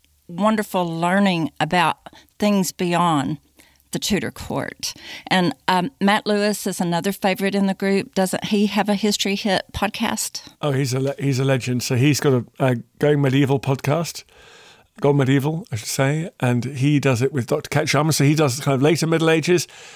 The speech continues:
Speaker 2: Kat Jarman does the earlier Middle Ages, the Vikings, Anglo-Saxons, all that kind of stuff. So between the two of them, they've got a sweet, pretty sweet deal going on over there. And, uh, and yeah, that, they're, they're a class act. So we kind of got British history. Well, we're breaking it. Well,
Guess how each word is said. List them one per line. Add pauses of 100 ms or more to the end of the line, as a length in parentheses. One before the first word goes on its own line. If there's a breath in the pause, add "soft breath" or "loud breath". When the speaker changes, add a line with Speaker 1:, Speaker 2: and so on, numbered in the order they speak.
(140 loud breath)
Speaker 2:
Kat
Jarman
does
the
earlier
Middle
Ages,
the
Vikings,
Anglo-Saxons,
all
that
kind
of
stuff.
So (760 loud breath)
between
the
two
of
them,
they've
got
a
sweet,
pretty
sweet
deal
going
on
over
there.
And,
uh, (640 loud breath)
and
yeah,
that,
they're,
they're
a
class
act.
So
we
kind
of
got
British
history.
Well,
we're
breaking
it.
Well,